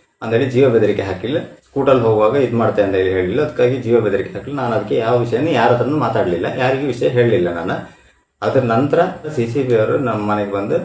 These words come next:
ಶ್ರೀಕಾಂತನ ಕರ್ಕೊಂಡು ಬಂದಾಗ ನಾನು ಎಲ್ಲ ದಾಖಲಾತಿಯಲ್ಲೂ ತಗೊಂಡೋಗಿ ಕೊಟ್ಟಾಗ ಎಲ್ಲ ಲಾಕರ್ ಗೀಕರ್ ಎಲ್ಲ ತೆ-, ಓಪನ್ ಮಾಡಿ ಕೊಟ್ಟು ಡೆಪಾಸಿಟ್ ಬಾಂಡ್ ಎಲ್ಲ ನೋಡುವಾಗ ಡೆಪಾಸಿಟ್ ಬಾಂಡ್ ಎಲ್ಲ ಅಲ್ಲೇ ಇದೆ, ಅವಳ ಹತ್ರನೇ ಇದೆ,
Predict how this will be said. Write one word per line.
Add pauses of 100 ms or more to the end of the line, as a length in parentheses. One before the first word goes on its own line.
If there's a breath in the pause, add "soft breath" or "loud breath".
(300 loud breath)
ಶ್ರೀಕಾಂತನ
ಕರ್ಕೊಂಡು
ಬಂದಾಗ
ನಾನು
ಎಲ್ಲ (880)
ದಾಖಲಾತಿಯಲ್ಲೂ (960)
ತಗೊಂಡೋಗಿ
ಕೊಟ್ಟಾಗ
ಎಲ್ಲ (640)
ಲಾಕರ್
ಗೀಕರ್
ಎಲ್ಲ
ತೆ-,
ಓಪನ್
ಮಾಡಿ
ಕೊಟ್ಟು (540 loud breath)
ಡೆಪಾಸಿಟ್
ಬಾಂಡ್
ಎಲ್ಲ
ನೋಡುವಾಗ
ಡೆಪಾಸಿಟ್
ಬಾಂಡ್
ಎಲ್ಲ
ಅಲ್ಲೇ
ಇದೆ,
ಅವಳ
ಹತ್ರನೇ
ಇದೆ,